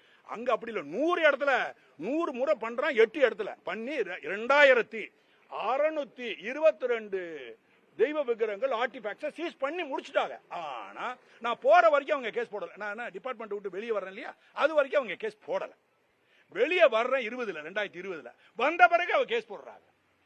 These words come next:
கேஸ் போட போகும்போது அந்த டாக்குமெண்ட்லாம் எனக்கு கிடைக்குது. It's a good police officer. அவர், அவங்க வந்து மூணு வாட்டி என்னை வந்து பாக்குறாங்க. பார்க்க போகும்போது இந்த குற்றவாளி, இந்த குற்றவாளியோட பேரை யார் எழுதுறா? சுபாஷ் சந்திரக்கு அப்புறம் அரெஸ்ட் பண்ணி ஜெர்மனியில வச்சிருக்கேன். ஜெர்மனியில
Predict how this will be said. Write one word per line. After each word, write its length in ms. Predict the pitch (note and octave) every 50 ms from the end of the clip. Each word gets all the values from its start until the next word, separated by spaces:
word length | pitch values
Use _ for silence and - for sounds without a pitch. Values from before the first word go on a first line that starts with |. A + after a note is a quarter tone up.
| _ _ _ _
கேஸ் 240 | - - - E4 A3+
போட 180 | D4 C#4+ C4+ A#3
போகும்போது 340 | A#3+ C#4 E4+ E4+ D4+ B3
அந்த 40 | A3+ G#3+ G#3+
டாக்குமெண்ட்லாம் 480 | A#3 - A3 G#3+ F#3+ E3+ G#3+ G#3+ E3+
எனக்கு 180 | C3+ B2+ C3+ C3 -
கிடைக்குது. 360 | D3+ C#3 C3+ _ - - _ _ _ _ _ _
It's 140 | G3+ G3+ F#3
a 160 | G#3+ G3 D4
good 60 | D4+ - -
police 300 | A#3 A3 - - F3+ E3
officer. 300 | _ C#3+ B2+ - B2 - _ _ _ _ _ -
அவர், 240 | B3 B3+ B3+ -
அவங்க 240 | - - B3 C4+ B3+
வந்து 140 | B3+ C4 C4
மூணு 240 | A3 A#3+ C4+ C#4 C4
வாட்டி 200 | B3 A#3+ A#3+ B3
என்னை 180 | G#3 F#3+ F#3
வந்து 160 | F3 F3 G3 - -
பாக்குறாங்க. 440 | D#3 F#3 F#3+ - F3+ - G#2 - _ _ _ _ _ _ -
பார்க்க 360 | F3 B3 E4 G#4 - A4 A#4+
போகும்போது 520 | - C4+ A#3+ G#3+ F#3 F#3 G3+ A#3 B3 F#3+
இந்த 240 | F#3 G3+ G3+ F#3+ F3
குற்றவாளி, 560 | - - G3+ F3 C#4+ D4+ D4 C4+ A3 F3 C#3+ _ _ _ _ _ _ _ _ _ _ _ _ _ _ _ _ _ _ _ _ _ _ _
இந்த 240 | - G3 G#3+ G#3+ F3+ -
குற்றவாளியோட 640 | A3 G3+ G3 D#4+ E4 D#4+ D#4 D4+ C#4+ B3+ A3+ G#3 F#3
பேரை 360 | - G3 G#3 A3 A3+ B3 C4+ C4 G#3+ _ _ _ _ _ _ -
யார் 220 | E3 G3 A#3+ A#3+
எழுதுறா? 320 | G#3+ G3 G3 F3+ D#3 A#2+ - _ _ _ _ _ _ _ _ _ _ _ _ _ _ _ _ _ -
சுபாஷ் 240 | G#3 C4 D4 C4+
சந்திரக்கு 340 | - B3+ A#3 A#3 A3 G3 G#3
அப்புறம் 220 | G#3 A3 B3+ A3 G3
அரெஸ்ட் 160 | G#3+ B3+ G3+ -
பண்ணி 160 | A#3+ A#3+ G#3+
ஜெர்மனியில 400 | E3+ G3+ A3 A#3 B3 A#3+ A3+ G3
வச்சிருக்கேன். 440 | F3+ F#3 F#3 G#3+ G3+ F3 E3+ B2 _ _ _ _ _ _ _ -
ஜெர்மனியில 440 | - - C#4 D4+ D#4+ D#4+ D#4 D4+